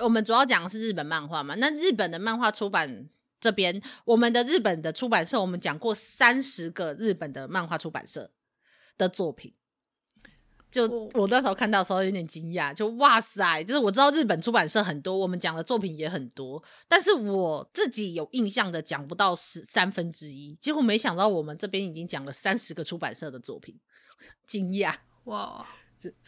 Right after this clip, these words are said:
Speaker 1: 真的很可怕。
Speaker 2: 哇，<laughs> 我也，我也很惊讶。<laughs>
Speaker 1: 是不是？我那时候没有看这个资料库统计，我都觉得我不敢置信。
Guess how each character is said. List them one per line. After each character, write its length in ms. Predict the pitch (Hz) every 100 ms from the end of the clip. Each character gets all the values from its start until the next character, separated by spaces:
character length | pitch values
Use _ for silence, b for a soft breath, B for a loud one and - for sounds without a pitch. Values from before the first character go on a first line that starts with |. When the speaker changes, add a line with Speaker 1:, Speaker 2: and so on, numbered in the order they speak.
| b b
Speaker 1:
真 120 | - 247
的 40 |
很 100 | 208
可 140 | 208 160
怕。 240 | 180 156
Speaker 2:
哇， 100 | 214 -
<laughs> 180 | - -
我 100 | 233
也， 100 | 240 233 - B B
我 100 | 240
也 80 | 262
很 140 | 208
惊 180 | 214 214
讶。 180 | 226 294 - - 220
<laughs> 360 | - 269 - -
Speaker 1:
是 260 | - 349
不 140 | 285 285
是？ 260 | 294 311
我 160 | 254 247
那 140 | 330
时 60 | 311
候 60 |
没 100 | 285
有 80 | 285
看 180 | 254 254
这 80 | 262
个 240 | 247 220
资 240 | 214 269 285
料 160 | 262
库 160 | 247 294
统 220 | 254 190
计， 160 | 247 220
我 100 | 196
都 100 | 226
觉 140 | 208
得 100 | 196
我 60 | 180
不 100 | 202
敢 240 | 185 151
置 220 | - 170
信。 240 | - 165